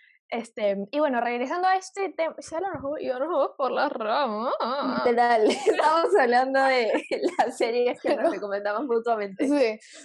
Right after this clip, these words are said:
Speaker 1: pero, este, regresando al tema de esos estándares que están por los cielos, que posiblemente sean como inexistentes, o sea, ese es como un extremo,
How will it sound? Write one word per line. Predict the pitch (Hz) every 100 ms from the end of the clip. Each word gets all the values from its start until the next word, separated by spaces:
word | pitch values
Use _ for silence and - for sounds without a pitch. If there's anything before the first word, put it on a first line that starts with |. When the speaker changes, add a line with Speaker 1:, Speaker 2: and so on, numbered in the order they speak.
| - -
Speaker 1:
pero, | 254 247 233
este, | 240 240 240 214
regresando | 208 214 214 247 294 311
al | 311
tema | 311 311 302
de | 226
esos | 220 254
estándares | 202 208 208 202 214
que | 208
están | 196
por | 196 202
los | 190
cielos, | 190 180 185
que | 226
posiblemente | 196 190 185 185 185 190
sean | 190
como | 190 190
inexistentes, | 185 185 - 190 - 185 185 180 - -
o | 285
sea, | 320 -
ese | 359 466
es | 466
como | 381 254 202 -
un | 254 240
extremo, | 240 - - - 247 220 185 180